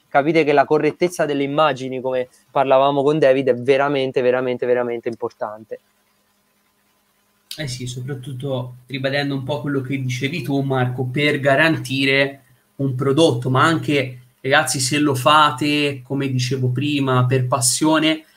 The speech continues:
Speaker 2: anche per avere comunque dei risultati che vi portino ad a-, ad apprezzare e essere contenti, no? Poi di quello che, che avete disegnato,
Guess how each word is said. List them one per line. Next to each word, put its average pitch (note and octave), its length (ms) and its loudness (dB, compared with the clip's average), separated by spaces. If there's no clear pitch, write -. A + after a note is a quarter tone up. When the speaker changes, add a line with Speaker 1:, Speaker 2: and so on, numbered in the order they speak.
Speaker 2:
anche G3 300 4
per D3 200 2
avere D3 320 2
comunque D3 480 -4
dei C#3 120 0
risultati C3+ 640 0
che C#3 160 -6
vi B2+ 160 -2
portino B2+ 840 0
ad A#2+ 120 0
a-, A#2+ 400 4
ad B2 160 -4
apprezzare D3 920 2
e C#3 80 -2
essere C#3 340 2
contenti, C3 560 2
no? C3+ 240 0
Poi C3+ 160 2
di B2+ 140 0
quello B2+ 240 2
che, B2 560 0
che D3 80 0
avete C3+ 260 2
disegnato, B2+ 1700 2